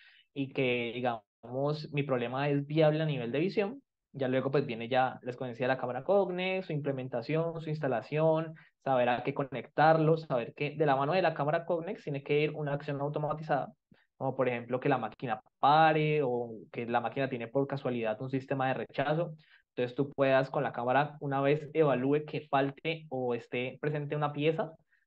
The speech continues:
pues esa cámara pueda enviar una señal y rechazar el producto y, y así, pues, lograr tu aplicación. Pero sí, te recomendaría que lo primero que podrías hacer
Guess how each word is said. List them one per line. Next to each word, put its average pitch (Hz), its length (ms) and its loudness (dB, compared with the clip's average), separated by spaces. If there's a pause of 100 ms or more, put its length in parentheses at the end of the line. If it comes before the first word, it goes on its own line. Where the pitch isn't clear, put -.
(100)
pues 123 320 -4
esa 135 220 -4
cámara 147 300 0
pueda 131 260 0
enviar 127 440 -2
una 143 180 -2
señal 139 400 -6 (360)
y 143 140 0
rechazar 123 340 -2
el 120 140 -4
producto 139 540 -4 (580)
y, 104 760 -10
y 117 120 -8
así, 113 180 -6
pues, 123 180 -6
lograr 120 220 -2
tu - 60 -10
aplicación. 123 520 -8 (680)
Pero 131 200 0
sí, 143 120 0
te 139 100 0
recomendaría 131 480 0
que 151 300 2
lo 123 180 -4
primero 123 240 -4
que 185 100 -2
podrías 131 260 -2
hacer 156 280 -2